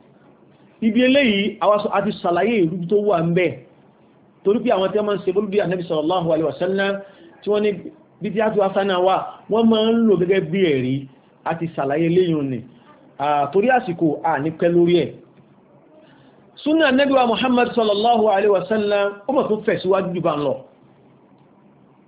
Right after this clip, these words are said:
Ó tún fẹ̀ débi pé kọ́dà bá Ànábì bá kú láyé tán, ẹ pé ta, èyí tá a sọ nípa táwọn sàábì Ànábì nígbà tán ń bẹ láyé ni o. Ó ní a fi wọn lápẹẹrẹ,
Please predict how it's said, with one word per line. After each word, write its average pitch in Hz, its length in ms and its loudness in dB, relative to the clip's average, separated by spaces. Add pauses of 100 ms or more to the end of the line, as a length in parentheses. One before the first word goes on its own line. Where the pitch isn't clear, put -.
Ó 254 100 6
tún 269 180 0
fẹ̀ 214 120 2
débi 220 160 2
pé 247 260 4
kọ́dà 285 300 2
bá 262 80 2
Ànábì 220 300 -2
bá 214 300 -2
kú 220 140 0
láyé 180 440 0
tán, 196 140 0 (160)
ẹ 277 180 2
pé 240 120 2
ta, 214 200 0
èyí 196 140 0
tá 226 120 2
a 202 60 0
sọ 202 240 0
nípa 185 300 0
táwọn 175 200 -2
sàábì 196 200 0
Ànábì 185 280 0
nígbà 214 200 2
tán 190 140 -2
ń 190 40 -4
bẹ 190 80 2
láyé 196 280 2
ni 190 180 0
o. 175 260 2 (1500)
Ó 175 120 4
ní 202 100 2
a 202 80 2
fi 202 80 -2
wọn 202 140 2
lápẹẹrẹ, 185 440 4